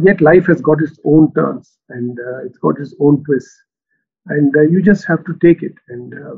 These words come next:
you know, you have to accept it with humility, you have to accept it with, with gratitude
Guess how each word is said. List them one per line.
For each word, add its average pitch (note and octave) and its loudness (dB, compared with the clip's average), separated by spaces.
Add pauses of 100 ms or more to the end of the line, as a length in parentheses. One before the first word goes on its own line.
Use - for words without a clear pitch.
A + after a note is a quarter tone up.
(180)
you C3 -10
know, C3+ -8
you C#3 -4
have - -20
to D3+ -2
accept E3 -2
it D#3 2 (100)
with B2+ -6
humility, D3+ 4
you C#3+ 2
have C3 -2
to C3+ -2
accept C#3+ -6
it D3 -2 (100)
with, - -10 (220)
with B2+ -16
gratitude D3+ -4